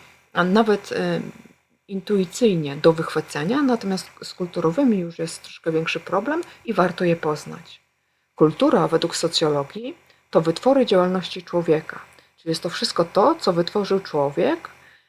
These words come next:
i są to poglądy, myśli, zachowania ustalone przez ludzi,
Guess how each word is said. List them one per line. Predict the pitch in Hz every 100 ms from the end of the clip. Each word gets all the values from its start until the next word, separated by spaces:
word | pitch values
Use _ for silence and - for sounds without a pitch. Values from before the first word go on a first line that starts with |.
| _
i | -
są | - 208
to | 175 -
poglądy, | - 147 160 240 226 214 208 -
myśli, | 165 175 175 - 175
zachowania | 170 151 - 143 180 208 170 170 -
ustalone | - - 165 165 156
przez | - 160
ludzi, | 156 151 151